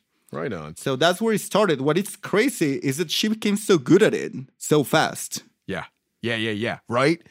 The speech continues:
Speaker 1: Yeah, to go back to that story, like, one woman working six stills where you gotta pu-, like, literally she was at the stage where she was pulling the bagasso, the agave fiber, out of the stills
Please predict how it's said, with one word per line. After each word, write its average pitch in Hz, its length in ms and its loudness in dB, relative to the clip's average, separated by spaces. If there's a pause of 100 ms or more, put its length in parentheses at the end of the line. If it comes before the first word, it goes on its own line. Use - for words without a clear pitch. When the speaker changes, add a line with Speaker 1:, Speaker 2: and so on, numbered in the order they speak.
(180)
Speaker 1:
Yeah, 135 220 0
to 151 120 -4
go 147 120 4
back 156 220 4
to 170 80 0
that 135 160 2
story, 160 400 2
like, 113 440 -12 (680)
one 165 400 2
woman 147 400 4
working 131 340 -2
six - 400 0
stills 156 460 0
where 110 100 -8
you 139 140 -4
gotta 180 160 2
pu-, - 160 -8
like, 151 200 0
literally 160 760 6
she 190 340 2
was 151 800 2
at 120 100 -4
the 127 80 -6
stage 147 320 -2
where 139 80 -2
she 135 140 -4
was 123 160 -2
pulling 165 460 2
the 123 80 2
bagasso, 120 520 -4
the 101 100 -4
agave 113 540 -2
fiber, 90 400 -10 (420)
out 139 360 2
of 123 460 2
the 117 60 -6
stills 117 680 -2